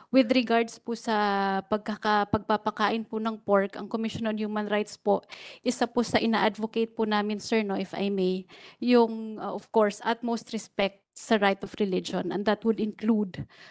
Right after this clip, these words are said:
uh, hindi lang po sa mga kapatid nating Muslim, I myself is one, kung hindi may mga ibang relihiyon po, with, we have the Seventh Day Adventist na bawal din po kumain, and,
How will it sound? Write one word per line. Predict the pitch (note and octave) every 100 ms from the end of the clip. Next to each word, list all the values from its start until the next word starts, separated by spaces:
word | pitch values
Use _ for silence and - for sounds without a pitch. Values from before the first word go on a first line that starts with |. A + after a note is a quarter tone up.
| - -
uh, | G3+ G3 F#3+ F#3+
hindi | G3 B3
lang | C4+ C4 B3+
po | B3
sa | A#3 A#3
mga | A3+ A3
kapatid | A3 G#3+ A3+ A3+ G3+
nating | G3+ G3 A3
Muslim, | A#3+ - A3+ G#3
I | G#3 F#3+
myself | G3 A3 - G3+ G3 -
is | -
one, | A#3 G3+ G3+
kung | G#3 A#3
hindi | A3+ A#3 A3+
may | A3+ A#3
mga | A#3+ B3+ -
ibang | A3 B3
relihiyon | B3 B3 B3 A#3+ B3 A#3+
po, | - A#3+
with, | A3+ A#3 G#3 G#3
we |
have | G#3+ G#3 G3+
the | G#3
Seventh | A3 G#3+ A3 G#3+
Day | A3
Adventist | G#3+ G#3 G3 A3 G#3 A3 -
na | A#3
bawal | G3+ F#3+ G3+
din | G3+ G3+
po | G3 G3
kumain, | - G3+ F#3+ F3 F#3
and, | F#3+ G3+ G3+